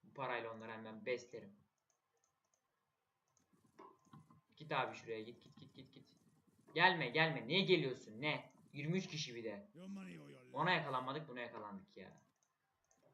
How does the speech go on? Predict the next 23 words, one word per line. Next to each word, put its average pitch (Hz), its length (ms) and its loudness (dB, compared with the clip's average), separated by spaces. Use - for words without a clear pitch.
Neyse 165 260 2
bunlar 160 220 0
daha 143 180 -2
iyidir. 104 120 -6
Aa, 143 180 4
ben 160 140 4
bu 160 60 0
görevi 165 240 4
veremeyeceğim 156 420 2
ama 123 160 0
ha. 127 120 2
Bak 113 140 -2
on 160 160 0
beş 156 140 0
dakika 151 220 -4
oldu 127 200 -6
bölüm 104 180 -8
ha. 196 200 -10
Atması 147 360 2
uzun 202 160 2
sürüyor 143 300 2
bunun 120 220 -6
bak. 110 260 -4